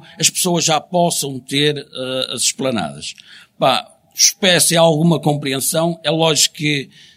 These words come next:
quando entramos em obras há sempre incómodos, mas eu acredito que a obra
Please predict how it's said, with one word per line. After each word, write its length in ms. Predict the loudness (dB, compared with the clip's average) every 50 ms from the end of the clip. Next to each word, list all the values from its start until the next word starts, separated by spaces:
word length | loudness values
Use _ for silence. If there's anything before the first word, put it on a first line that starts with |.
| _ _
quando 320 | -2 -2 0 0 0 0 0
entramos 480 | -2 -2 0 0 0 0 0 -2 -6
em 140 | -4 -2 0
obras 320 | 0 0 0 -2 -2 -2
há 80 | -2 -2
sempre 400 | -2 -2 -4 -4 -4 -4 -4 -4
incómodos, 720 | -4 -4 0 2 2 4 4 2 0 0 0 -2 -4 -6 -6 _ _ _ -10
mas 260 | -4 -2 0 0 0
eu 260 | 0 0 -2 -2 -4 -8
acredito 460 | -8 -4 -4 -4 -2 -2 -4 -4 -4 -2
que 80 | 0
a 40 | 0
obra 460 | 2 4 4 2 2 2 0 -2 -2